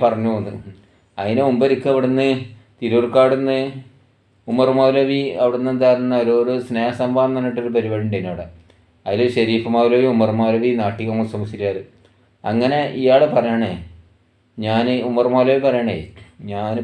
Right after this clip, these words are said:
പ-, പണ്ട് മക്കത്തെ ഉമർ എട്ട്, ഇരുപതാക്കിയാണെങ്കിൽ ഞാൻ എട്ടാക്കിയാണെന്ന് ഞാൻ പറഞ്ഞിട്ടില്ല. കാരണം എനിക്ക് കള്ളു കുടിച്ച് മത്തായെങ്കിലല്ലാതെ ഞാനങ്ങനെ പറയില്ല എന്ന് ഉമർ മൗലവി ആ സ്റ്റേജിൽ നിന്ന് പറഞ്ഞപ്പോൾ നാട്ടിക ഉസ്താദ് പറഞ്ഞ എന്താണെന്ന് അറിയാം?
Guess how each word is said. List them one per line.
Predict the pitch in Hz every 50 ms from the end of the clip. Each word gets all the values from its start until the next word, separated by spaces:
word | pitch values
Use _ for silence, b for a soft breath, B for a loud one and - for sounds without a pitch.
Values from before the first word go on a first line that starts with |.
| 110
പ-, | 110 98 85 95 110 - -
പണ്ട് | 101 101 104 107 120 117
മക്കത്തെ | 107 104 - - 113 110 - 123 120
ഉമർ | 117 113 113 113 113 123 123 - b b b b b b b b _ 113
എട്ട്, | 104 107 107 104 - - - 107 110 120
ഇരുപതാക്കിയാണെങ്കിൽ | 110 113 113 120 117 123 120 104 - 117 117 117 117 117 113 110
ഞാൻ | 107 107 117 123 117
എട്ടാക്കിയാണെന്ന് | 117 - 120 117 113 113 113 117 110 113 113 113 113
ഞാൻ | 110 104 107
പറഞ്ഞിട്ടില്ല. | 104 104 104 104 101 104 104 104 104 104 98 101
കാരണം | 101 101 104 110 107 107 101
എനിക്ക് | 98 101 113 113 113 104
കള്ളു | 98 98 107 117
കുടിച്ച് | 123 117 110 107 110 120 127 123 B B B B B B _ 107
മത്തായെങ്കിലല്ലാതെ | 101 95 - - 143 139 131 127 123 123 123 123 123 120 117 120 117 117 120 117
ഞാനങ്ങനെ | 113 110 113 113 113 110 113 110 107 107
പറയില്ല | 101 101 101 101 101 104 104 104
എന്ന് | 104 107 104 98
ഉമർ | 98 101 104 104 104
മൗലവി | 107 107 104 107 104 110 120 117 - B B B B B - 110 113
ആ | 123 131 127 127
സ്റ്റേജിൽ | - 120 113 113 113 110 123
നിന്ന് | 123 127 120 110
പറഞ്ഞപ്പോൾ | 104 101 101 101 90 92 101 95 90 - - - - 107
നാട്ടിക | 104 101 101 - 113 113 113
ഉസ്താദ് | 110 - 120 123 117 113
പറഞ്ഞ | 107 107 107 107
എന്താണെന്ന് | 107 107 104 104 101 95 92
അറിയാം? | 85 82 80 80